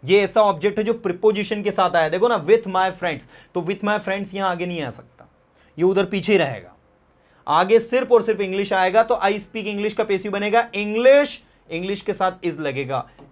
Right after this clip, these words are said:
एम और आर नहीं लगेगा। तो उसको बताओ कि एम आई के साथ ही लगता है, आर जो है दो या दो से ज़्यादा जो बड़े ऑब्जेक्ट्स रहेंगे, या फिर आप कह सकते हैं प्लूरल ऑब्जेक्ट जो होंगे, उनके साथ आपको आर लगाना है।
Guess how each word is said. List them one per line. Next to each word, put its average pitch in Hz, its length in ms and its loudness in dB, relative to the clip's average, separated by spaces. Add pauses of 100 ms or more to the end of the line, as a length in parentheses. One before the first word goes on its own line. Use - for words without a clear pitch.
(120)
एम 185 260 0
और 180 320 -6
आर 160 240 2
नहीं 165 160 -6
लगेगा। 120 420 -8 (880)
तो 165 60 -6
उसको 185 200 -4
बताओ 208 340 4
कि 214 220 -8
एम 185 180 -4
आई 180 160 0
के 185 140 -2
साथ 185 200 -2
ही 185 100 -6
लगता 180 380 -2
है, 127 100 -4
आर 170 260 4
जो 180 160 -4
है 233 320 0 (280)
दो 214 340 8
या 220 80 4
दो 190 180 0
से 202 160 -2
ज़्यादा 165 420 4
जो 202 340 -4 (120)
बड़े 175 240 2
ऑब्जेक्ट्स 180 460 0
रहेंगे, 143 360 -8 (480)
या 160 100 4
फिर 190 120 4
आप 185 120 2
कह 185 120 4
सकते 185 260 0
हैं 196 100 -4
प्लूरल 214 280 4
ऑब्जेक्ट 165 340 0
जो 160 140 -6
होंगे, 160 200 -2
उनके 190 400 -2
साथ 185 160 0
आपको 156 260 -2
आर 143 140 2
लगाना 147 300 -4
है। 254 200 0